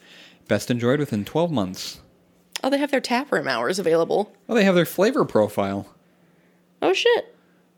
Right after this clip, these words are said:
Speaker 1: Dry, malty, and dark. All right. Changing it up after a billion I P As.
Speaker 2: Zachary, say hi, Jeffrey.
Speaker 1: Hello, Jeffrey.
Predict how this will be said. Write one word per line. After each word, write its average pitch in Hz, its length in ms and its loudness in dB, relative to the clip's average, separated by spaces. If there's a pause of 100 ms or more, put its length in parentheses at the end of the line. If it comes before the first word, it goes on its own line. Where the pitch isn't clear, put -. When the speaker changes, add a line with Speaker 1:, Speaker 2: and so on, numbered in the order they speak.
(120)
Speaker 1:
Dry, 151 680 2 (540)
malty, 143 720 2
and 98 300 -2
dark. - 440 -2 (760)
All 123 180 -2
right. 214 260 -4 (2250)
Changing 139 600 -2
it 165 100 0
up 170 380 -2 (1400)
after 98 300 -2
a - 40 0
billion 98 320 0
I 92 140 -4
P 101 180 -2
As. 95 320 -6 (1000)
Speaker 2:
Zachary, 226 360 -2
say 233 140 -2
hi, 285 240 -2
Jeffrey. 269 580 -2
Speaker 1:
Hello, 185 220 2
Jeffrey. 107 480 -4